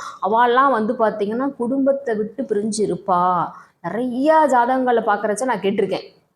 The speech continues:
"ஆமா மேடம், கண்டிப்பா அதெல்லாம் இருக்கு" அப்படின்னு சொல்லுவா. அதே மாதிரி இந்த ரெண்டாம் இடத்துல குரு இருக்கிற ஜாதகங்கள்ல வந்து பாத்தீங்க அப்படின்னா, நிறைய பேரோட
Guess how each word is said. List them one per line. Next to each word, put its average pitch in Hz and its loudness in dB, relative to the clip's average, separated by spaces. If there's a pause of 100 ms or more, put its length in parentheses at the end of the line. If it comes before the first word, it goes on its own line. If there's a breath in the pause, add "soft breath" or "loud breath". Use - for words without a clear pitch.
(540)
"ஆமா 190 0
மேடம், 175 -2
கண்டிப்பா 190 -2
அதெல்லாம் 180 -2
இருக்கு" 175 -4
அப்படின்னு 170 -4
சொல்லுவா. 170 -2
அதே 185 -2
மாதிரி 247 0 (560 loud breath)
இந்த 226 -2
ரெண்டாம் 285 0
இடத்துல 277 0
குரு 226 0
இருக்கிற 214 -2
ஜாதகங்கள்ல 196 -2
வந்து 185 -4
பாத்தீங்க 190 -4
அப்படின்னா, 170 -2 (560 soft breath)
நிறைய 285 0
பேரோட 254 2